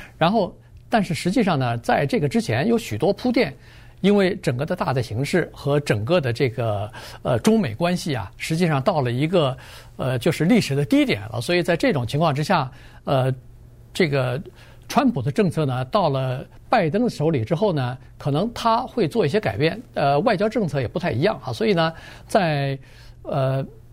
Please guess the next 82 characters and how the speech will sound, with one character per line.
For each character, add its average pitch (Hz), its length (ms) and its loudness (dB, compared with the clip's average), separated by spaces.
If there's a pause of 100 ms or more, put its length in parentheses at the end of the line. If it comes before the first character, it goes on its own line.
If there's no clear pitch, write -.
(480)
拜 220 160 4
登 269 240 2
时 - 200 -4
期 - 180 0
呢， 135 160 0
他 - 180 -2
主 175 160 -2
要 170 140 0
只 - 240 -8 (240)
走 101 240 -2
的 160 140 2
是 151 200 0
叫 - 160 0
做 127 320 -2 (200)
结 185 200 4
盟 214 220 0
的 302 80 -4
路 226 160 -4
线 - 180 -4
啊， - 180 -6
和 147 280 0
自 214 160 -2
己 151 140 -2
的 156 120 2
各 180 220 2
个 147 180 0
盟 147 220 0
国 147 180 2
或 196 140 -2
者 156 100 -4
是 165 140 -2
地 185 180 2
区， 208 300 2 (320)
呃， 151 100 0
的 135 260 2
这 147 140 2
些 165 140 0
国 123 140 -2
家 175 140 0
呢 156 200 0
来 135 160 2
结 180 160 0
成 170 360 0 (200)
同 208 180 4
盟， 196 220 2 (140)
然 156 160 2
后 226 120 0
呢， 151 220 0 (260)
我 135 80 0
们 151 180 2
共 220 200 4
同 160 320 -2 (100)
来 175 160 2
达 139 200 0
到 175 240 -2
某 123 160 -4
一 131 40 -4
个 156 80 0
目 214 180 6
的， - 180 -6
比 135 120 -6
如 123 140 -2
说 151 240 0
遏 175 160 2
制 131 240 -6
中 175 180 -2
国 135 100 -4
的 131 100 0
发 - 160 2
展、 107 200 -6
遏 123 160 0
制 147 140 -6
中 156 140 -2
国 170 100 0
的 135 80 0
影 147 140 0
响 123 180 -2
力 165 80 0
啊 127 140 0
等 156 120 4
等 185 140 0
哈。 - 180 -14